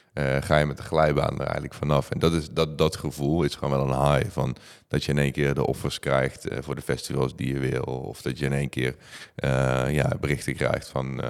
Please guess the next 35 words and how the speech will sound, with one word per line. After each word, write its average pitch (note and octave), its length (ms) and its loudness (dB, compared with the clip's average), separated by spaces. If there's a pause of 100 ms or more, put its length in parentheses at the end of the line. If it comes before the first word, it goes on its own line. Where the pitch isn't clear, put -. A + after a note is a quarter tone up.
(140)
van - 140 -4
andere D2 300 2
grote D#2 420 6
artiesten - 600 -2 (360)
waar D2 140 4
je D2+ 80 4
nooit D#2+ 220 4
van D#2 100 0
had C#2 140 0
durven C2+ 280 -2
dromen C2+ 400 2
die C2+ 100 -4
met C2 160 -4
je C2+ 80 -6
willen C2 220 -4
werken. C2+ 440 0
Ehm, C2 460 0 (320)
dus C#2 160 -6
dat D#2 180 4
gevoel, D#2+ 680 2
en C2+ 320 -2
dat C2+ 160 -2
gevoel C2+ 240 -4
kan C#2 220 0
heel C#2+ 120 0
kort C#2 260 -4
duren D2+ 200 -2
op C#2 60 -6
het C#2+ 120 -8
moment C2 160 -6
dat C2+ 120 -12
je - 80 -6
echt - 180 -6
even C#2 300 -8
een, C2 180 -6